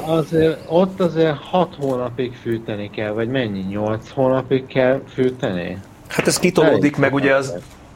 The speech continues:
Speaker 2: azért tegyük hozzá, az is egy-, egyéni igényszint függő, nem beszélve arról, hogy, hogy az embereknek, és ez,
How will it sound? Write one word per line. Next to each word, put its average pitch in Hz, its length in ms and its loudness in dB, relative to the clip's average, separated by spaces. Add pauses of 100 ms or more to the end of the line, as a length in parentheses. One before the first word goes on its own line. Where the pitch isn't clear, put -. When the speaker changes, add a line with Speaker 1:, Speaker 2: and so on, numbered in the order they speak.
(480)
Speaker 2:
azért 120 220 -2
tegyük 143 240 2
hozzá, 123 320 4
az 123 80 2
is 120 120 0
egy-, 127 300 2
egyéni 127 360 4
igényszint 107 680 4
függő, 110 440 4 (920)
nem 123 240 4
beszélve 120 420 4
arról, 117 280 4
hogy, 110 280 2 (400)
hogy - 120 2
az 117 100 6
embereknek, 127 480 2
és 127 120 2
ez, 110 200 2